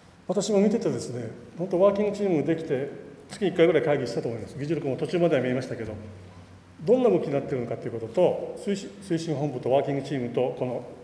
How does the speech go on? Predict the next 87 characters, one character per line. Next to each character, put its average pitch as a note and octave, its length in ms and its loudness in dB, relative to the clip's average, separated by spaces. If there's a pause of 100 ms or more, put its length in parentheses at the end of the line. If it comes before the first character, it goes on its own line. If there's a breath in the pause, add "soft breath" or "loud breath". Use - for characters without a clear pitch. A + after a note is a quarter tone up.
(520)
え D#3+ 40 -12 (460)
ー、 C#3 60 -2
バ D3+ 60 2
ン C3+ 60 -2
ク A#2+ 60 -8
診 C3+ 220 -6
療 C3 100 0
会 B2+ 180 0
議、 - 20 -6 (840 soft breath)
各 A3 140 6
々 B3+ 180 10
が F3+ 100 6
な F3 120 6
ん - 20 2
か、 - 280 4 (520)
ど D#3+ 160 4
う F3+ 60 4
し F#3 40 -2
よ F#3+ 100 4
う - 20 2
も F#3+ 100 4
じ D#3 60 4
ゃ - 20 4
な D#3 80 4
い D3+ 60 0
け D3+ 40 4
ど C3+ 80 4
も、 C3 160 2 (1700)
エ F3 40 0
ス E3+ 120 -6
デ G#3+ 80 0
ィ - 20 0
ー - 20 -4
ジ G#3+ 120 0
ー A#3 60 2
ズ G3 80 2
っ - 20 0
て - 180 -2
い D3 80 4
う C3 40 4
名 D3+ 100 8
の F3 100 8
も F3 120 6
と F#3+ 120 6
に、 E3+ 160 4 (480)
ど F3+ 80 4
こ B3 140 6
に G3+ 80 4
進 F#3 140 -2
も D#3 100 4
う - 20 0
と D#3 80 2
し - 80 0
て E3 60 0
い - 20 4
る C#3+ 60 2
の A#2+ 80 0
か、 - 100 -4
こ - 160 -4
の D3 60 -2
舵 F#3+ 200 2
取 G#3+ 160 8
り G#3 60 8
が - 180 8 (480 loud breath)
本 F#3 140 6
部 F3 80 8
長 F3 160 10
で D3 80 10
あ - 20 12
る C#3 60 8
知 E3 140 4
事 D#3 80 4
だ C3+ 60 6
っ B2+ 80 -2
た D#3 100 8
り、 C3+ 120 6 (220)
そ D3+ 100 -4
の C3 200 0
委 D#3 80 2
員 D#3+ 100 4
長 D#3 160 4
で B2+ 60 2
あ B2 60 4
る A#2+ 100 -2
方 B2+ 160 0
々 C3 200 0
の A#2+ 240 -6